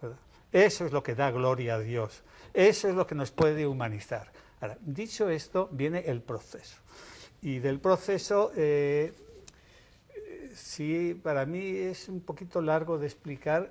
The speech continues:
eh, o sea, de usar tiempo que no quisiera, para que hable Marta, para que hables tú.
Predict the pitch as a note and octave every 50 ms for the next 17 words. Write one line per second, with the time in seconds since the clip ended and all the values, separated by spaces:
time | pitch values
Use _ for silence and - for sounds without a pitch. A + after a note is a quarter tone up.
0 | - - E3 C#3 C3 C3 C3 B2+ C3 C#3 F#3 D#3 C3+ - - C#3 C3 B2+ A#2+ A#2+
1 | A#2 A2+ A2+ A#2 - - C#3+ C#3 C3+ - D#3+ D3+ D3 D3+ E3 E3 D#3 - C#3+ D3
2 | D#3+ D#3 - F3+ - - A#3 G3+ C3+ B2 A#2+ - - B2+ - - C3+ B2 B2 B2+
3 | C3 C#3+ C#3 C#3+ D3+ D#3 D#3 E3 E3+ E3+ - - F#3+ F3+ - C3+ B2+ A2+ A#2 B2+
4 | B2+ C3 C#3+ D3 - - - G3